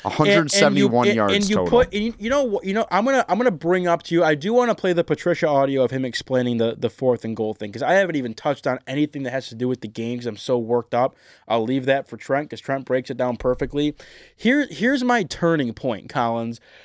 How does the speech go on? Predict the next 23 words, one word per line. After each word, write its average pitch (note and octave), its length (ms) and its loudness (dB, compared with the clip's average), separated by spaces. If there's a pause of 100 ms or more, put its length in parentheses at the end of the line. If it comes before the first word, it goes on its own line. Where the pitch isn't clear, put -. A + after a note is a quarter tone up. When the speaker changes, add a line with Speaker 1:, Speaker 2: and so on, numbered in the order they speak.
(680)
Speaker 1:
Every C4+ 420 2
sing-, B3 300 -4
you A3 60 0
know C#4 80 4
what D#4+ 80 0
the C#4 80 -2
definition G#3 560 0
of F3+ 140 0
insanity D3 640 2
is? C#3 160 2
You D3 80 -2
do G3 120 0
the F3+ 120 2
same C4 340 0
thing B3+ 240 -2
over G#3+ 240 4
and G3 80 2
over F3+ 220 2
again E3 140 4
and D3 100 0
expect D3+ 340 0
the C3 80 -10
same, C#3+ 380 -2